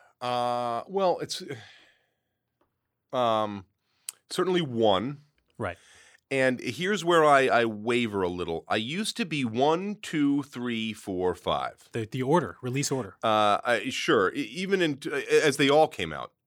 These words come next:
Speaker 1: In later years, I've grown to like With a Vengeance a little bit better than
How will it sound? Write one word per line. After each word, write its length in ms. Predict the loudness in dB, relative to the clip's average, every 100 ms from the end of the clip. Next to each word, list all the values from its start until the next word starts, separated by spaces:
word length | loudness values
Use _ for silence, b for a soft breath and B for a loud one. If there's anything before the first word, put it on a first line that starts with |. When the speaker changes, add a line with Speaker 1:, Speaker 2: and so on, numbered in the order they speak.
| -4
Speaker 1:
In 200 | -2 2
later 280 | 2 2 -2
years, 720 | -4 -4 -2 -4 -8 -12 -14 -18 _ b b b b
I've 220 | 0 0
grown 460 | -2 0 2 2 0
to 160 | -4 -4
like 360 | 0 0 0
With 220 | -4 -4
a 60 | -4
Vengeance 920 | -4 -2 -2 -4 -10 -8 -6 -4 -4 -8 _ -10
a 80 | -8
little 340 | -6 -6 -6
bit 320 | -4 -6 -6 -2
better 320 | 0 2 0
than 460 | 0 -2 -2 -4